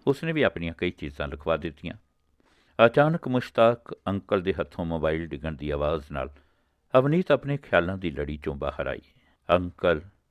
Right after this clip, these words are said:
ਮੋਬਾਈਲ ਚੁੱਕ ਕੇ ਫਿਰ ਦੇਖਣ ਲੱਗ ਪਏ। ਕਦੇ ਉਹ ਖੁਸ਼ ਹੋ ਜਾਂਦੇ ਤੇ ਦੂਜੇ ਹੀ ਪਲ ਉਹਨਾਂ ਦੇ ਚਿਹਰੇ 'ਤੇ ਉਦਾਸੀ ਛਾ ਜਾਂਦੀ। ਅਚਾਨਕ ਉਹਨਾਂ ਦੀਆਂ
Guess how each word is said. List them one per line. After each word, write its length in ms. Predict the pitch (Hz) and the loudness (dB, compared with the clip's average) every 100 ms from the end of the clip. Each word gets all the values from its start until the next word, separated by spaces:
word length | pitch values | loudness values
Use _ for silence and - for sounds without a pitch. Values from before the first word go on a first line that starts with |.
| _ _ - | _ _ -2
ਮੋਬਾਈਲ 320 | 95 90 95 | 4 4 4
ਚੁੱਕ 260 | 95 73 73 | 0 -10 -8
ਕੇ 100 | 80 | -10
ਫਿਰ 260 | - 90 - | -4 -4 -4
ਦੇਖਣ 320 | 73 - 78 | -10 -8 -6
ਲੱਗ 100 | 73 - | -6 -6
ਪਏ। 120 | 73 71 _ _ _ _ | -8 -8 _ _ _ _
ਕਦੇ 200 | 139 147 | 0 2
ਉਹ 100 | 165 | 2
ਖੁਸ਼ 300 | - 127 - | 2 0 2
ਹੋ 60 | 117 | 0
ਜਾਂਦੇ 320 | 104 95 104 | 0 -2 -4
ਤੇ 140 | - | -4
ਦੂਜੇ 300 | 85 82 73 | -8 -6 -2
ਹੀ 60 | 92 | -2
ਪਲ 220 | 78 80 - - _ - | 0 -4 -4 -20 _ -4
ਉਹਨਾਂ 200 | 139 147 | -2 -2
ਦੇ 140 | 123 87 | 0 -2
ਚਿਹਰੇ 280 | - 85 | 0 -2
'ਤੇ 120 | 87 82 | -2 -4
ਉਦਾਸੀ 480 | 73 71 - 82 | -2 -2 -4 -14
ਛਾ 260 | 73 - 78 | -10 0 0
ਜਾਂਦੀ। 320 | 65 69 - _ _ _ _ _ _ _ 143 | -2 -14 -16 _ _ _ _ _ _ _ 2
ਅਚਾਨਕ 380 | 139 160 175 - | 4 4 2 0
ਉਹਨਾਂ 240 | 160 160 | 0 0
ਦੀਆਂ 160 | 151 | 0